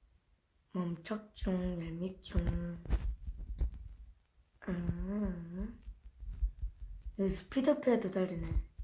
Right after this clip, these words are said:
더 잘 되네, 스피드업해야. 야, 그래도 진짜 잘 되고 있는데? 그 한 번 밀었어. 한 번 밀었어.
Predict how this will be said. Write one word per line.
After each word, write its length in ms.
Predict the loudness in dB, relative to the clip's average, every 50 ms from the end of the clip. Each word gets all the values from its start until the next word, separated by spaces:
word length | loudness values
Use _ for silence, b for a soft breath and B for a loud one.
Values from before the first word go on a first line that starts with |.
| -10 -8 -10 -12 -12 -10 -10
더 60 | -6
잘 160 | -6 -4 -4
되네, 360 | -4 -4 -4 -4 -4 -4 -6 -8
스피드업해야. 600 | -12 -14 -14 -12 -6 -6 -6 -6 -4 -4 -6 -6
야, 960 | -6 -8 -10 -10 -6 -6 -6 -6 -2 -4 -4 -4 -4 -12 -14 -10 -2 -2 0 4
그래도 260 | 6 6 6 6 6
진짜 260 | 4 4 4 4 6 8
잘 140 | 8 8 8
되고 180 | 6 4 2
있는데? 340 | 2 -2 -2 -2 -4 -4 -6 -6 -14 -20 -20 -20 _ _ -20 -20 -16 -16 -8 2
그 100 | 6 8
한 140 | 8 10
번 220 | 10 10 10 10 10
밀었어. 360 | 8 8 6 4 2 -2 -4 -6 -6 -6 -8 -8 -10 -12 -20 -20 -20 -20 -20 -20 _ _ _ -20 _ -4
한 100 | 0 2
번 60 | 2
밀었어. 360 | 2 2 0 0 -2 -4 -6